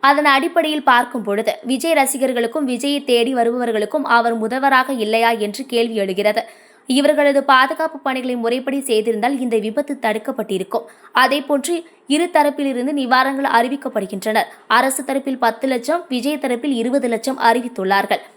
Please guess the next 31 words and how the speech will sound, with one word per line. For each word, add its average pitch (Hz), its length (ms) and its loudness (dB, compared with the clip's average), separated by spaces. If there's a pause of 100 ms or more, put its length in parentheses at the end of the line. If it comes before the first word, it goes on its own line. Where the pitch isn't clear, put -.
(420)
மாற்று 262 440 4
அரசியலை 294 400 0
கொடுக்கக்கூடிய 247 600 0
சூழ்நிலைக்கு 240 520 -4
வருவதாக 233 520 2
கூறும் 214 280 0
விஜய் 240 340 -2
அரசு 269 380 2
அறிவித்த 247 480 -2
தொகையை 233 360 0
விட 196 240 -2
அதிக 262 320 2
நிவாரணத் 247 420 -2
தொகை 233 180 -2
அறிவிக்கிறார். 208 560 0 (320)
அதாவது 226 480 4 (320)
நானும் 254 420 4
மற்ற 262 200 -4
அரசியல்வாதி 247 680 0
போலத்தான் 226 640 0
செயல்படுகிறேன் 254 720 -2
என்று 208 200 -4
சொல்கிறார் 202 520 0 (260)
அல்லது 226 380 2 (260)
மாற்று 254 420 2
சக்தியாக 269 500 -2
இருப்பேன் 240 360 -4
என்று 214 260 -6
கூறுகிறாரா 214 600 2 (220)
என்பது 233 400 -2
தெரியவில்லை. 202 540 0